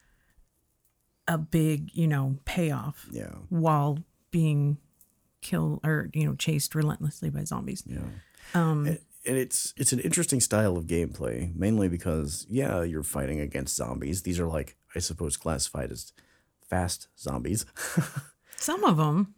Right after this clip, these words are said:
Speaker 2: Yeah. Well, they start off slow, and obviously to ramp up the difficulty, they get faster.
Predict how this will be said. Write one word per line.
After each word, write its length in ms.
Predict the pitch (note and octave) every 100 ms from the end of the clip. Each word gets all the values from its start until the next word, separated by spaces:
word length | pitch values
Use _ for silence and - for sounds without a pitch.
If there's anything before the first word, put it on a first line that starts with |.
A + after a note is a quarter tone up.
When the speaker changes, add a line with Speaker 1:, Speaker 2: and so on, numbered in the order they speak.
| -
Speaker 2:
Yeah. 280 | A#2 A#2+ G2+ G2
Well, 140 | D3
they 60 | D3
start 220 | C#3+ B2+
off 140 | B2 -
slow, 360 | C#2+ C#2+ C#2+
and 100 | D2
obviously 480 | C2+ C2+ C2 C2 C2+
to 120 | -
ramp 280 | C#2 C#2+ D#2+
up 140 | D#2+
the 60 | F#2
difficulty, 480 | F#2+ F2 - - D#2
they 120 | C2
get 160 | - -
faster. 520 | D#2+ G#2+ - -